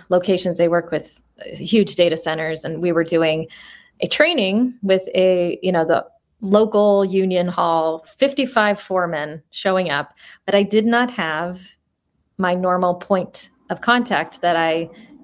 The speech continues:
I lean on in this company. And so I didn't have the details down, the setup. I, all I knew was the time and place I'm supposed to be doing this training. <laughs> I show up, um, at this union hall with fifty-five foremen who had just come off the <laughs> field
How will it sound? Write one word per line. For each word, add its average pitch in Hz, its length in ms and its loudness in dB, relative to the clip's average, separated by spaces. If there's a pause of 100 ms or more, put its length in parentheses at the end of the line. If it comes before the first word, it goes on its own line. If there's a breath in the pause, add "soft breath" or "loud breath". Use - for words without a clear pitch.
(380)
I 170 180 -2
lean 277 260 2
on 180 480 -4
in 185 160 -2
this 185 160 0
company. 175 580 -2 (440 loud breath)
And 208 180 4
so 190 460 0
I 202 200 2
didn't 180 360 -8
have 160 460 -8
the 180 80 -6 (160)
details 254 580 0
down, 214 360 0
the 165 60 -6
setup. 220 460 2
I, 175 160 -2 (100)
all 214 200 2
I 226 100 2
knew 208 240 4
was 180 200 0
the 165 80 -4
time 185 460 -2
and 180 140 -4
place 170 340 -2
I'm 156 180 -4
supposed 156 340 -4
to - 40 -14
be 156 100 -6
doing 151 220 -2
this 160 180 -10
training. 196 480 -2 (280 loud breath)
<laughs> - 240 -20
I 214 200 2
show 233 360 0
up, 180 280 -2 (460 loud breath)
um, 165 580 -4
at 190 140 0
this 196 180 -2
union 175 280 0
hall 160 540 0
with 180 140 0
fifty-five 202 800 0
foremen 180 520 -2
who 175 160 -2
had 165 200 -2
just 196 220 0
come 196 180 0
off 190 320 -2
the 208 80 -2
<laughs> - 0 -
field 214 640 -2